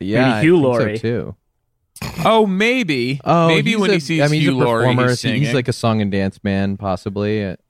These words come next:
Speaker 3: Maybe. He said, "I'm gonna put your eye in an enemy stew." I was like,
Speaker 1: I
Speaker 3: "Okay,
Speaker 1: heard
Speaker 3: that's
Speaker 1: that.
Speaker 3: bars. That's bars."
Speaker 1: Yeah. That's,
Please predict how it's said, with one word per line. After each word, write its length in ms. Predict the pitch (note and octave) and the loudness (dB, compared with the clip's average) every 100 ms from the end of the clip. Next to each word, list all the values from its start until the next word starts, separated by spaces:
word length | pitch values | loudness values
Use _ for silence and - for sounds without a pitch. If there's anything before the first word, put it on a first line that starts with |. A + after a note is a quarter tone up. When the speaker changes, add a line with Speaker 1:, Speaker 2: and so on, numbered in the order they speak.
| - | -4
Speaker 3:
Maybe. 520 | D3 D3+ A#2 A2 - _ _ _ _ | -2 -2 -2 -4 -8 _ _ _ _
He 120 | - | -4
said, 340 | D3+ E3 D#3+ D#3 | 0 0 0 -2
"I'm 160 | - D3+ | -2 -2
gonna 180 | C#3+ F3+ | -2 -2
put 200 | C#3+ G#3 | 0 0
your 180 | F3 - | 0 0
eye 320 | C3+ C#3 D3+ | 0 2 2
in 200 | D3 C3+ | 0 -2
an 120 | B2+ A#2+ | -4 -2
enemy 440 | C3+ D3 C#3+ C3+ | -2 0 0 -2
stew." 800 | B2 - - B2+ A#2 F2+ F#2 A#2 - | -2 -6 -2 2 2 2 -2 -4 -6
I 40 | |
was 100 | G#2 | -6
like, 80 | G#2 | 0
Speaker 1:
I 80 | B2+ | 0
Speaker 3:
"Okay, 80 | C3+ | 2
Speaker 1:
heard 200 | D#3 G2+ | 0 0
Speaker 3:
that's 180 | A2 | -2
Speaker 1:
that. 80 | G2 | -2
Speaker 3:
bars. 500 | G2+ D#2+ D2+ E2+ - _ | -2 -4 -4 -8 -10 _
That's 200 | - G#2+ | -6 -6
bars." 220 | - D2 F2 | -4 -4 -2
Speaker 1:
Yeah. 200 | F#2 F#2+ - - _ _ _ | -2 -4 -10 -18 _ _ _
That's, 220 | A#2 A#2 | -2 -2